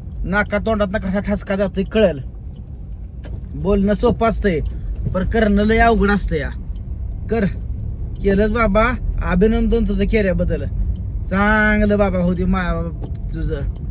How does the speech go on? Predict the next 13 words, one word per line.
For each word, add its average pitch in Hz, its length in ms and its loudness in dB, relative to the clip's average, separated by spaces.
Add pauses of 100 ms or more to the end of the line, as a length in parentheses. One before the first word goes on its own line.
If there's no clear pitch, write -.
(560)
आणि 147 160 -2
चालव 202 340 2
आपला 180 240 0
घर. 165 240 0 (460)
मला 214 340 0
बरं 254 300 4
का 262 120 2
वाईट, 190 220 2
माझ्या 240 400 2
डोक्याचं 254 420 -2
पन्नास 240 380 -2
टक्के 233 200 -2
बोजा 220 280 -2